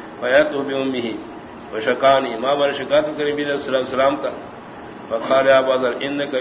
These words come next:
امرؤ فيك جاهلیة، ته دا سره چې تاسو کې مخید جاهلیت شته، اول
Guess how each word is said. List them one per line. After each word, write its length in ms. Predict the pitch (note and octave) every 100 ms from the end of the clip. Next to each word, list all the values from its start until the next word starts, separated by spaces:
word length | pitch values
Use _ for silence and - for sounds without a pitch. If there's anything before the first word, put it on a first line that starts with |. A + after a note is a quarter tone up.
| C3+
امرؤ 280 | D3 C#3+ C3+ C3
فيك 280 | D3 C#3 B2+
جاهلیة، 540 | A#2+ B2 D#3 D3+ G#2+ A2 - - - - - - - - -
ته 140 | C#3+ C#3+
دا 200 | D3+ D3
سره 200 | D3+ D#3+
چې 200 | D#3+ C#3
تاسو 280 | C#3 C#3
کې 120 | D#3+ D#3+
مخید 480 | D3 - C#3 C3+
جاهلیت 380 | C3 C3 C3 C3
شته، 280 | B2+ B2+ A#2 - -
اول 180 | A2 C#3